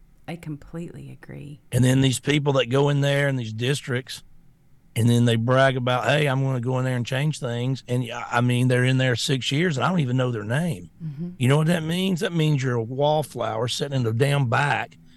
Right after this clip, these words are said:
Speaker 2: blending in <laughs> with the damn wallpaper and, and sliding along the carpet to get in, and you ain't doing shit.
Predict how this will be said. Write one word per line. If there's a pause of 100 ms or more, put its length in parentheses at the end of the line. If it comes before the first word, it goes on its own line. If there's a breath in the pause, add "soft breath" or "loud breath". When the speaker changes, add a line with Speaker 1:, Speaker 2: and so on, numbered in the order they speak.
(160 soft breath)
Speaker 2:
blending
in
<laughs>
with
the
damn
wallpaper (440 loud breath)
and,
and
sliding
along
the
carpet
to
get
in, (520)
and
you
ain't
doing
shit.